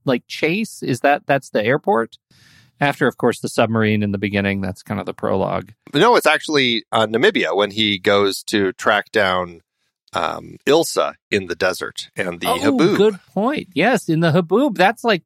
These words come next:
Speaker 1: home territory for you.
Speaker 2: <laughs> It just felt like another summer.
Speaker 1: <laughs> Just another summer in Phoenix.
Speaker 2: That's right.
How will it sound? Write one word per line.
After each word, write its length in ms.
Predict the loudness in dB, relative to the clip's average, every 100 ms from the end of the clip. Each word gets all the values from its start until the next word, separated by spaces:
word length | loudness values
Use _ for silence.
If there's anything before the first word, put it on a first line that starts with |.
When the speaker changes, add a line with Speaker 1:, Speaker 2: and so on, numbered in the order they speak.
| _ -2
Speaker 1:
home 220 | -2 0
territory 520 | -2 -2 -2 -4 -4
for 140 | -6 -8
you. 300 | -8 -12 -16
Speaker 2:
<laughs> 40 | -16 -16 -20 -12 -12 -10 -10
It 80 | -8
just 340 | -10 -14 -16 -2
felt 160 | -2
like 120 | 0 -2
another 240 | 0 0
summer. 360 | -2 -4 -8 _ _
Speaker 1:
<laughs> 160 | -14 -14
Just 460 | -2 0 0 0 -4
another 300 | -2 -2 -4
summer 400 | -4 0 0 2
in 120 | 0 0
Phoenix. 500 | -2 0 0 -2 _
Speaker 2:
That's 160 | -8 -4
right. 220 | -4